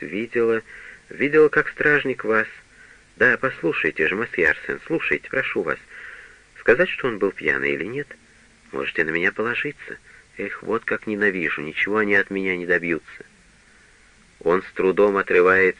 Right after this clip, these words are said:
себя от стены, делает несколько неверных шагов на негнущихся ногах. Сейчас он похож на ребёнка, который вскочил с постели, ещё не доглядев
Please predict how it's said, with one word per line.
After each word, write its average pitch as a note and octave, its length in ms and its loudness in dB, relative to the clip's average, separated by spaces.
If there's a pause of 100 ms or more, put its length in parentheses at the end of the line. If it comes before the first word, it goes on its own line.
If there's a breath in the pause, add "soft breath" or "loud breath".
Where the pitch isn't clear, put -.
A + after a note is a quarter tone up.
себя F2 320 2
от - 60 -8 (120)
стены, D#2+ 420 -2 (640 loud breath)
делает A2 560 4
несколько F#2 800 2 (100)
неверных D#2 520 0
шагов D#2 500 0
на G2+ 60 0
негнущихся F#2 760 -4
ногах. D2+ 460 -4 (1000)
Сейчас - 340 2
он C#3+ 100 0
похож - 340 0
на C3 60 0
ребёнка, C3 440 2
который D2+ 380 4
вскочил D#2+ 440 0
с - 60 -18
постели, - 540 0
ещё F2+ 300 0
не F2+ 100 2
доглядев E2+ 460 2